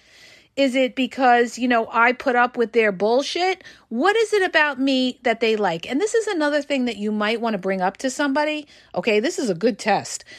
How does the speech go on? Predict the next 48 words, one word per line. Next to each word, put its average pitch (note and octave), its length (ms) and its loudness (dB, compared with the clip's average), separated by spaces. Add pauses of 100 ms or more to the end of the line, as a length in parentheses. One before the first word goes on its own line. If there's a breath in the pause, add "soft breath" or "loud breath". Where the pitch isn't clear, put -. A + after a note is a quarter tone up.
(220 loud breath)
If G#3 160 2
you're F#4 140 4
dating C#4+ 360 2
somebody C4+ 560 2 (400 loud breath)
and A3+ 260 2
they G#3+ 160 2
tell A3 220 2
you, G#3+ 140 2
"Oh, C4 140 4
I B3 100 6
really G#3 260 2
like G#3+ 320 0
you," A3 160 -2
and F#3+ 100 0
everything G3+ 280 -4
like G3 160 -4
that, A3+ 340 0 (400 loud breath)
ask - 140 -4
them. D3 320 -2 (420)
Ask D4+ 480 2
them. D#3+ 400 0 (140)
Say, C#4+ 240 0
"Really? F#4 560 0
What G4 100 2
do A4 60 8
you A4 160 6 (100)
like A4+ 120 -2
about G3+ 380 0
me?" D3+ 360 -10 (580 loud breath)
And D4+ 140 4
if C#4+ 100 -4
they D#4 160 0
tell E4+ 220 0
you F4 120 0
something D#4 380 -2
to C4+ 100 -6
the C#4 80 0
effect, C4 300 2
"Well, C4 340 2 (360 soft breath)
you D4+ 80 0
know, C4 320 0
I C#4+ 120 2
just C4 220 -6
think B3 220 -2
you're G#3 140 2
a G3 60 4
wonderful G3+ 580 0
person." D#3+ 640 -8